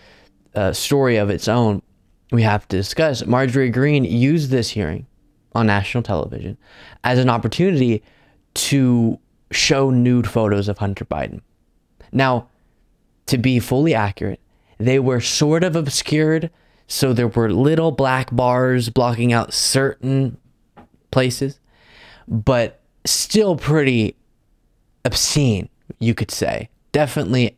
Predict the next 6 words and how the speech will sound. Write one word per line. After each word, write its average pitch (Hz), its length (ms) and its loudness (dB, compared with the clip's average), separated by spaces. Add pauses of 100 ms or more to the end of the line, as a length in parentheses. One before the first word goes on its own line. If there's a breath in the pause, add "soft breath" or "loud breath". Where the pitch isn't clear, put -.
sexually - 540 -4
explicit, - 560 -4
I 95 160 -2
would 92 240 -4 (460 loud breath)
say. 104 360 0
The 117 180 -2